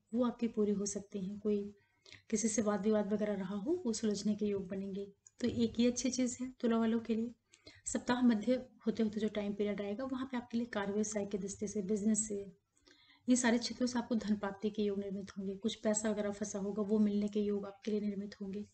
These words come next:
Life partner, business partner के साथ में संबंधों का काफ़ी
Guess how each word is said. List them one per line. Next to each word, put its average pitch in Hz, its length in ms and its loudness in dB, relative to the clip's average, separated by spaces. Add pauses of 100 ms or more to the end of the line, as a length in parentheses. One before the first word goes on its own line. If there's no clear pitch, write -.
(800)
Life 214 240 4
partner, 202 260 0
business 202 300 0
partner 196 280 -6
के 208 60 0
साथ 202 280 -6
में 208 140 -6 (100)
संबंधों 214 500 2
का 226 120 -2
काफ़ी 202 460 -2